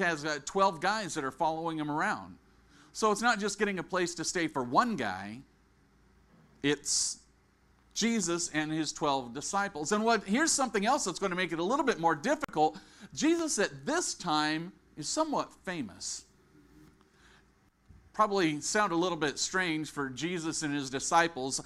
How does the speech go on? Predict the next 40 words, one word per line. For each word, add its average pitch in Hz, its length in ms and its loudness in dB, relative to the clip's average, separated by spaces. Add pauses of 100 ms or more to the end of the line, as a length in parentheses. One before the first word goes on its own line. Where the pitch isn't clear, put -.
(140)
a 143 80 0
famous 202 580 0
guy, 156 440 4
to 156 180 -2
roll 170 440 4
in 156 420 0
and 139 320 0
to 139 380 2
try 170 240 0
and 143 200 -2
get 151 240 2
one 180 420 2
room 175 560 2
and 151 140 -2
everyone 156 320 0
can 143 80 -6
sleep 170 300 -2
on 151 100 2
the 139 60 -6
floor 156 280 0
at 127 60 -2
the 127 60 -4
Motel 135 340 -2
six, - 560 -8
right? 131 300 0 (720)
I 180 100 4
mean, 208 220 -2 (920)
there's 285 200 4
a 294 40 4
lot 285 200 4
of 247 60 0
people 214 260 4
who 196 140 6
know 226 440 8
who 208 240 6
he 190 260 4
is. 113 520 0 (2000)
Everywhere 180 420 4
Jesus 156 460 -2
goes, 143 600 0